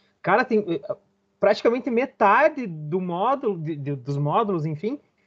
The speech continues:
prepara o aluno pra essa questão. Por exemplo, tem noções de administração, de marketing pessoal, ahn, regras, ahn, normas técnicas, a implantação laboratorial,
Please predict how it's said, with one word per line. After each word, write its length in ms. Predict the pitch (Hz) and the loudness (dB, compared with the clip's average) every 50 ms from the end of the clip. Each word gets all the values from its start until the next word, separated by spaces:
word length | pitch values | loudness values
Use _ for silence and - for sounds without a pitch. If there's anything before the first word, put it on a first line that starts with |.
| _ _ _ | _ _ _
prepara 480 | 202 214 208 214 - 185 190 214 240 | 6 6 6 6 2 2 2 2 2
o 40 | 269 | 2
aluno 440 | 254 220 190 190 202 233 277 320 311 - _ _ | 2 2 2 2 0 -4 -4 -6 -8 -10 _ _
pra 400 | - 202 202 214 233 262 277 285 | 0 0 2 0 -2 -4 -4 -6
essa 180 | 302 294 - 269 | -4 -4 -6 -6
questão. 400 | - 247 - - 240 269 262 208 - _ _ _ _ _ | -6 -8 -6 -4 -4 -4 -6 -8 -12 _ _ _ _ _
Por 60 | 185 | -4
exemplo, 200 | 185 220 208 214 | -2 -2 -2 -2
tem 160 | 208 214 208 | 0 0 0
noções 340 | 214 214 202 - 214 214 220 | 0 0 0 0 -2 0 0
de 40 | 233 | 0
administração, 960 | 220 185 196 202 208 208 - 208 160 - - - 170 175 196 208 202 185 175 | 0 0 0 0 0 4 4 2 2 2 -4 -8 0 4 4 4 4 4 0
de 80 | 170 | -2
marketing 440 | 156 156 160 185 208 208 - 196 202 | -2 0 -2 -2 -2 -4 -4 -6 -4
pessoal, 840 | 185 - 190 - - - - 165 151 160 180 180 175 175 165 156 156 - _ _ _ _ | -2 -2 -4 -4 -6 -6 -2 0 2 4 4 4 4 2 0 -2 -4 -8 _ _ _ _
ahn, 680 | - 151 147 151 147 151 151 147 143 143 143 135 123 110 - _ _ _ _ _ _ _ _ _ _ _ _ | 0 4 4 6 6 6 4 2 0 0 -2 -6 -8 -12 -16 _ _ _ _ _ _ _ _ _ _ _ _
regras, 680 | - 131 135 147 160 190 190 190 180 170 151 143 139 - - | -10 0 2 4 6 6 6 6 4 4 2 0 -2 -4 -2
ahn, 640 | 151 147 147 143 143 139 135 131 135 131 127 123 120 120 - _ _ _ _ _ _ _ _ _ _ | 0 0 2 2 2 0 -2 -4 -6 -8 -10 -12 -14 -16 -20 _ _ _ _ _ _ _ _ _ _
normas 420 | 143 151 170 196 202 190 151 - | 2 2 4 4 4 0 -2 -4
técnicas, 880 | - _ 160 147 165 190 208 202 202 165 160 160 147 170 151 147 147 139 | -4 _ 2 4 6 6 4 4 0 -6 -10 -8 -4 -2 -2 -2 -2 -4
a 60 | 160 | -4
implantação 1080 | 175 196 - - 202 202 208 208 208 202 208 202 170 147 - - - 170 185 214 240 240 | -4 -4 0 2 2 2 2 2 -2 0 0 0 0 -2 -6 -8 0 0 2 2 2 0
laboratorial, 1000 | 220 190 175 156 170 165 151 151 170 160 143 139 131 147 170 185 185 175 156 151 | 0 -2 -2 -2 -2 -4 -4 -4 -2 -2 -2 0 0 0 0 0 0 0 -2 -4